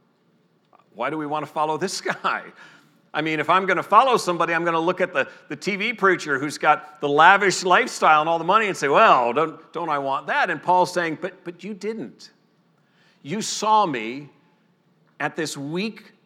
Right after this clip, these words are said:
point, at this displeasing point. You saw me having a hard time in life, and, and yet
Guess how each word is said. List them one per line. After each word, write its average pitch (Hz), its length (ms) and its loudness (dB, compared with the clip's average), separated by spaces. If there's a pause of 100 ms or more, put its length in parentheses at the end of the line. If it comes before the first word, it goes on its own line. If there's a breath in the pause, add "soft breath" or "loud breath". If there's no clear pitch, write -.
(300)
point, 175 500 -2
at 135 140 -6
this 143 140 -8
displeasing 180 880 -6
point. 139 380 -6
You 135 80 -10
saw 202 360 -4
me 208 120 -6
having 160 320 -8
a 143 80 -10
hard 160 240 -10
time 147 320 -12
in 107 80 -10
life, 95 400 -10 (840 soft breath)
and, 139 140 -12 (120)
and 131 220 -14
yet 143 260 -6